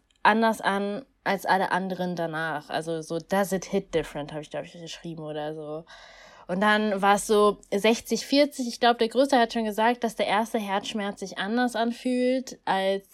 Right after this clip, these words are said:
alle danach. Aber dann haben wir beide voll die Gespräche darüber gehabt und dann dachten wir so,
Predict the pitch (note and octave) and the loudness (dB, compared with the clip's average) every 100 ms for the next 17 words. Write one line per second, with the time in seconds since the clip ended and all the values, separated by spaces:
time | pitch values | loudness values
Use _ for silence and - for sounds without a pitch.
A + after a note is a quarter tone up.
0 | - F#3 F#3+ F#3+ F3+ F#3 G3+ A3 C#4 - | -2 0 2 0 0 0 2 2 0 -2
1 | _ - - - G#3 A3 A#3+ B3 C#4 B3 | _ -20 -20 -6 0 4 6 6 6 8
2 | B3+ B3 B3+ A#3+ A3 - - C#4+ C#4+ A3+ | 8 8 6 4 2 -4 2 2 4 4
3 | G#3+ A3 G#3 G3+ G3+ G3 - A3+ G#3+ G3+ | 4 2 4 4 4 2 -2 -2 -2 -2
4 | G#3+ G#3+ G#3+ G#3+ G#3+ G#3 | -4 -2 -2 -2 -4 -4